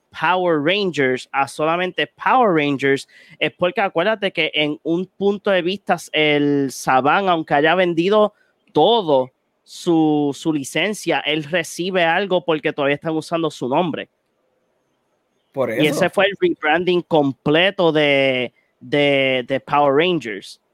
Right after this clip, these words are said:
Speaker 2: A, a eso es lo que voy, es que si literalmente él lo vendió y lo tiene Hasbro ahora, no hay manera que puedan hacer una secuela de esa película en específico.
Speaker 1: No, porque es que los primeros rumores, antes de,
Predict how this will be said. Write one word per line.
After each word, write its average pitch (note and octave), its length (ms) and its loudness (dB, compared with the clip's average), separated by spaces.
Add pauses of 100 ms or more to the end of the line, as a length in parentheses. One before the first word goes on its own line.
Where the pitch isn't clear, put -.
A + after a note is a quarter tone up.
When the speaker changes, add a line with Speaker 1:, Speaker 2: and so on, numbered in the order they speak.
Speaker 2:
A, D3+ 320 2
a - 20 4
eso C#3+ 160 -2
es - 20 2
lo C#3+ 80 2
que C#3+ 100 0
voy, D#3+ 260 4
es - 80 -2
que F3 120 -2
si D#3+ 160 -6
literalmente B2 500 -4
él D#3 80 0
lo E3 100 4
vendió D3+ 680 0
y A#2+ 120 -6
lo A#2 120 -4
tiene A#2+ 260 -4
Hasbro D#3+ 420 0
ahora, C3 400 2
no A#2+ 240 -6
hay C3 80 -4
manera D#3+ 420 -2
que D#3 100 -4
puedan B2+ 260 -4
hacer C3+ 180 -8
una C#3+ 120 -8
secuela C#3 380 0
de A2+ 300 2
esa G#3 200 0
película B2+ 300 0
en A#2+ 60 -4
específico. A2 540 -12
Speaker 1:
No, D#3 180 0
porque A3+ 340 -2
es - 60 -4
que F#3+ 100 -2
los G3 140 0
primeros F#3 500 0
rumores, G3 540 2
antes F#3 360 0
de, B3 400 2